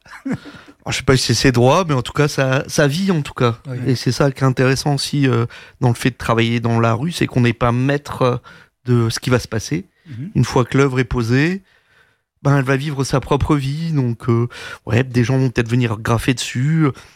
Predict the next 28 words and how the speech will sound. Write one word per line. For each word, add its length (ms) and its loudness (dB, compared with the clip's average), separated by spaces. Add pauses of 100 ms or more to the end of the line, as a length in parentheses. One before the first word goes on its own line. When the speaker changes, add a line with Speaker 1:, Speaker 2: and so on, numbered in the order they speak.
(140)
Speaker 2:
Le 120 2
bâtiment 440 -2
sera 220 -2
peut-être 220 -4
détruit, 600 -2 (260)
un 140 4
autre 180 0
sera 260 2
construit. 580 -2 (840)
Ça 380 0
lui 120 0
donne 220 2
pas 120 2
une 120 0
valeur 280 2
supplémentaire, 880 -2 (500)
euh, 460 -2
un 100 2 (200)
petit 140 -6
supplément 440 2
d'âme, 280 0
peut-être, 420 -4
le, 400 0 (300)
le 160 2
temps 240 -2
que 80 -6
c'est 120 0
fait. 300 0